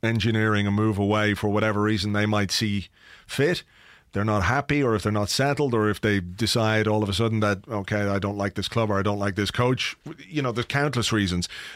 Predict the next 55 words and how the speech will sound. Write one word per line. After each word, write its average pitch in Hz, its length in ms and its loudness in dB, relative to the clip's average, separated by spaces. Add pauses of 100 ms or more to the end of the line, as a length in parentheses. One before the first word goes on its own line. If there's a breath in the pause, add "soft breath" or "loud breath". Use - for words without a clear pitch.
There, 117 160 2
the 110 160 -2
reasons 120 400 0
could 131 200 -2
be 123 220 2
that 113 220 2 (160 loud breath)
he's 110 160 -2
got 123 160 2
a - 20 2
brilliant 123 320 0
offer 131 240 0
from 131 220 0
somewhere 139 340 2
else 180 300 -2 (400 loud breath)
where 120 260 2
the 120 80 -2
money 135 240 0
is 123 140 -2
better, 143 340 2
and 123 100 -2
perhaps, 123 480 0
you 156 140 -2
know, 143 120 2
I, 135 340 0
I, 139 80 0 (140)
you 135 140 -4
just 151 220 -2
don't 131 220 0
know. 131 280 2
I 113 60 0
mean, 139 160 2
I 139 100 2
hope, - 400 -2 (640 loud breath)
I, - 140 -2 (920 loud breath)
I 135 60 2
really 151 360 2
think 135 320 -2
that 117 140 2
if 95 100 -2
we 123 140 2
are 127 160 2
gonna 120 160 0
make 113 220 0
progress 107 440 2
this 110 160 2
summer 113 220 2
and 101 240 0
rebuild, 117 480 2
and 98 120 0
there 110 140 2
is 107 100 0
an 110 80 2
element 107 300 2
of 101 140 -2
rebuilding, 107 640 0